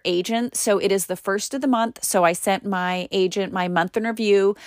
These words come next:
letting him know the auditions and workshops and classes that I've been taking. And this is the first month in, I don't know, eighteen months that I didn't do one casting director workshop,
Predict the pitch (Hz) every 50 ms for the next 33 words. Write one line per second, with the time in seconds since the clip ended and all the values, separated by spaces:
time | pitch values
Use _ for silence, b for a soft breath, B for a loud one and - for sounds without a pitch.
0 | B B B 185 180 - 180 202 214 202 190 196 190 185 185 185 180 180 185 180
1 | 175 180 165 175 170 - - 180 180 175 180 240 254 - - 277 254 247 240 247
2 | - - 180 175 196 226 226 - - - 240 226 226 - - - - - - 185
3 | 175 - - 226 226 233 - - 226 214 - 226 220 208 214 196 214 208 214 -
4 | 233 208 214 - - 240 233 220 190 175 160 165 214 262 - 415 359 - - -
5 | - 233 233 247 - - 226 226 226 262 302 262 - - - 208 202 196 196 196
6 | 190 B B B B B B B _ _ _ _ _ - 185 202 214 220 220 202
7 | - 214 214 196 - 202 202 - - 240 240 220 208 202 233 254 - 254 220 196
8 | 190 196 214 220 202 202 - 226 208 185 160 170 185 180 196 208 214 214 - 214
9 | 196 202 - 233 214 202 208 196 190 - 202 180 156 175 185 196 - - 277 269
10 | 285 277 -